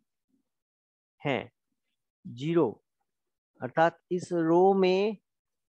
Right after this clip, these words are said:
ए रो में एक ही ज़ीरो है, B रो में दो ज़ीरो हैं इसलिए नहीं लेंगे, सी रो में दो ज़ीरो नहीं लेंगे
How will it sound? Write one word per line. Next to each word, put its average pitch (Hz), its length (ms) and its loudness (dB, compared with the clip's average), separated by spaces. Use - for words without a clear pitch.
ए 202 260 6
रो 185 300 2
में 175 200 -2
एक 180 340 0
ही 202 120 -8
ज़ीरो 185 340 -4
है, 214 140 -12
B 165 460 -4
रो 226 220 6
में 233 280 0
दो 180 200 4
ज़ीरो 196 380 -2
हैं 190 180 -4
इसलिए 175 280 -4
नहीं 143 240 0
लेंगे, 165 340 -6
सी 196 300 -6
रो 214 200 6
में 208 200 2
दो 196 160 2
ज़ीरो 190 300 -4
नहीं 160 240 -4
लेंगे 165 400 -8